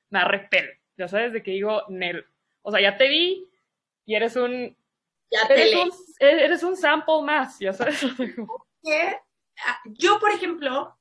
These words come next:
Speaker 2: en esos temas, hay veces que, eh, esas son una, una de las reflexiones que me estoy dando cuenta ahorita, ¿no? Por ejemplo, llegamos a Sofía Aguilar y yo, o, o,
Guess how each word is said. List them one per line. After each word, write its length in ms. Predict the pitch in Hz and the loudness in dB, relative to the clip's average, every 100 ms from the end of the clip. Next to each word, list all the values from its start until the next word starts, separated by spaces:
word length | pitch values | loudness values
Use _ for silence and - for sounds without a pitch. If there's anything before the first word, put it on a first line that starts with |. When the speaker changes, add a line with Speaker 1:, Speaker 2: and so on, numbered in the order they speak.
| - | -6
Speaker 2:
en 180 | 247 | -2
esos 440 | 285 311 349 339 - | 0 0 0 0 0
temas, 640 | 311 269 208 240 - - _ - | -2 0 0 -2 -10 -20 _ 2
hay 200 | 269 285 | 4 4
veces 280 | 302 330 - | 2 -2 -2
que, 260 | 311 262 - | 0 0 0
eh, 200 | 254 - - | 0 0 -2
esas 220 | 269 277 | -2 0
son 160 | 285 320 | -2 -2
una, 280 | 311 285 254 | 4 4 4
una 200 | 247 269 | 0 0
de 80 | 262 | 0
las 160 | 254 240 | 0 -2
reflexiones 540 | 220 214 - 208 220 | -6 -8 -4 -4 -4
que 80 | 220 | -8
me 80 | 202 | -8
estoy 160 | 202 | -2
dando 220 | 190 196 185 | -2 -2 -4
cuenta 180 | 190 180 | -4 -4
ahorita, 260 | 180 165 | -4 -6
¿no? 180 | 156 160 | -10 -12
Por 180 | 175 208 | -4 -4
ejemplo, 240 | 208 202 | -2 -4
llegamos 360 | 180 180 190 208 | -2 -2 -2 -4
a 80 | 196 | -6
Sofía 280 | - 185 185 | -4 -2 -2
Aguilar 380 | 175 170 170 | 0 0 0
y 120 | 170 165 | -2 -8
yo, 160 | 160 | -10
o, 800 | 165 175 - - _ - 165 165 - | -8 -8 -8 -14 _ -14 -10 -10 -8
o, 340 | 165 165 170 | -8 -6 -10